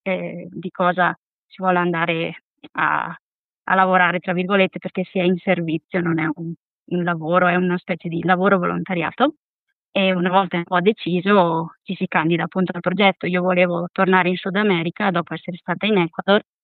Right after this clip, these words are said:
e ho trovato questo bel progetto in Bolivia con i bambini, quindi mi sono candidata e dopo colloqui, selezioni, graduatorie, punteggi, eccetera, eccetera, sono stata selezionata per partire per la Bolivia, appunto.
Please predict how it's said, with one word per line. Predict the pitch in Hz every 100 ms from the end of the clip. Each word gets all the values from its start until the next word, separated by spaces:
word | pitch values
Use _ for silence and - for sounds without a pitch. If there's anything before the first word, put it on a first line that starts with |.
| _ _ _
e | -
ho | 226
trovato | 220 180 185
questo | 185 175 175
bel | 180
progetto | 165 180 180 180 175
in | 180
Bolivia | 226 185 175 185
con | 180 175
i |
bambini, | 175 233 214 170 175
quindi | 214 180 165
mi | 175 -
sono | 175 175
candidata | 180 180 269 147 147 180 175 _ _ _
e | - 160
dopo | 170 165 175
colloqui, | 180 170 165 190 185
selezioni, | - 175 175 - 165 190 185
graduatorie, | 170 165 160 - 185 175 175
punteggi, | - 185 202 185 165
eccetera, | - 180 240
eccetera, | 294 - - - 185
sono | - 180
stata | - 156 180
selezionata | - 165 - 175 156 165 165
per | 156 160
partire | - 196 156 170
per | 185
la | 170
Bolivia, | 156 156 160 175
appunto. | - - -